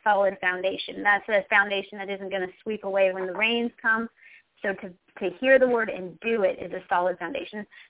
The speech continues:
It's kinda what we do with people. We actually do the Word, and, uh, only because as it's being read, we're being moved and we're being met by the Holy Spirit. Um, so during training, you'll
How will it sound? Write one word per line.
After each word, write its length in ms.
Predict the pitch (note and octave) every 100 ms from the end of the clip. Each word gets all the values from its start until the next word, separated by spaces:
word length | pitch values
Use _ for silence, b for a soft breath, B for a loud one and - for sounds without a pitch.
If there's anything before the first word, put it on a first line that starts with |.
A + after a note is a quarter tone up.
| -
It's 100 | -
kinda 180 | D#4+
what 120 | F#4 D#4+
we 100 | D#4+
do 160 | D4+
with 140 | D#4+ -
people. 280 | A#3 D4+
We 120 | C4+ G3+
actually 340 | A3+ - A#3 G3 -
do 380 | G#3+ B3 B3+ G#3+
the 100 | A3+
Word, 320 | A#3 A3 F#3+
and, 220 | F3+ F3+ B B B -
uh, 180 | G3+ G3
only 220 | A3 A#3+ B3+
because 260 | B3 B3 A3
as 140 | G#3+
it's 120 | G#3+ F#3+
being 260 | A#3 A#3+ A3
read, 400 | A3 A#3 A#3+ -
we're 200 | G3 G3+
being 280 | G#3+ G#3+ G#3
moved 340 | G#3 G3 F3
and 120 | F#3
we're 180 | F#3+ F#3+
being 240 | G3 F#3+
met 220 | F#3+ F#3+ -
by 120 | F3+
the 100 | F3
Holy 280 | F#3 F3+ -
Spirit. 320 | - F3+ F3 - _ - - _ _ _ - -
Um, 300 | B3 A#3+ A#3+ - -
so 280 | D#4 C#4 C4 B B B B -
during 340 | C4+ E4 D#4+
training, 440 | C#4+ D4+ D#4 C4 B3
you'll 220 | C4+ C#4+